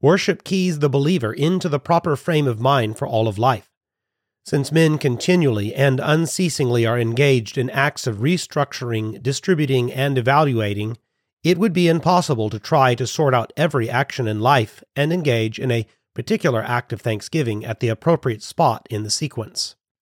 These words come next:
We do not ordinarily stop to give thanks, for instance, when we get a glass from the cabinet, to return to the example used above. All the same,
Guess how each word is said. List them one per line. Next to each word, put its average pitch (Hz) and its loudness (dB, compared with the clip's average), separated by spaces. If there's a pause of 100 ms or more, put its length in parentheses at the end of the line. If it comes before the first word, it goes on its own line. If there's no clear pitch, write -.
(280)
We 180 2
do 160 4
not 139 4
ordinarily 135 4
stop 117 -2
to 120 -4
give 113 -2
thanks, - -2
for 180 0
instance, 131 -2
when 151 0
we 151 2
get 139 2
a 147 0
glass 120 2
from 123 -2
the 117 -2
cabinet, 101 -4 (160)
to 123 -8
return 107 -6
to 107 -8
the 101 -8
example 104 -6
used 101 -6
above. 107 -2 (580)
All 175 6
the 147 4
same, 104 0